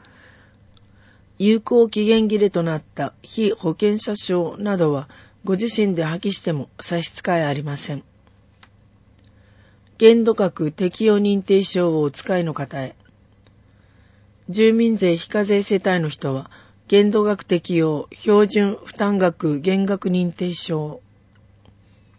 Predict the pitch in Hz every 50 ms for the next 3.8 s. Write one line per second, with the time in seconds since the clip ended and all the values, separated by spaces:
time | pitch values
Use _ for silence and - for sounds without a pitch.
0 | _ _ _ _ _ _ _ _ _ _ _ _ _ _ _ _ _ _ _ -
1 | - - 208 220 233 233 220 214 214 208 202 - 214 208 202 - 202 190 180 160
2 | 170 156 151 156 175 190 196 - - 202 196 196 - 208 202 180 196 190 170 160
3 | 151 151 156 156 - 190 175 165 165 165 175 165 - - - -